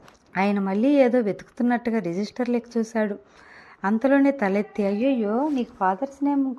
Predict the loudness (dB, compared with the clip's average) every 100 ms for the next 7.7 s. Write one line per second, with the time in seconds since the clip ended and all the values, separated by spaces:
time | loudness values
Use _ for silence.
0 | -14 -6 -6 -4 -6 -4 -2 -2 -2 0
1 | 0 0 0 0 0 0 -6 -4 -4 -4
2 | -2 -4 -2 -2 -2 -4 -4 -4 -4 -4
3 | -4 -2 -2 -2 -4 -16 _ -20 -20 -20
4 | _ _ _ _ -2 0 0 -2 -4 -6
5 | -4 -8 -4 -4 -4 -4 -8 -4 -6 -6
6 | -6 -4 -6 -6 -4 -2 -2 0 -2 0
7 | 0 0 -2 -4 -2 -4 -4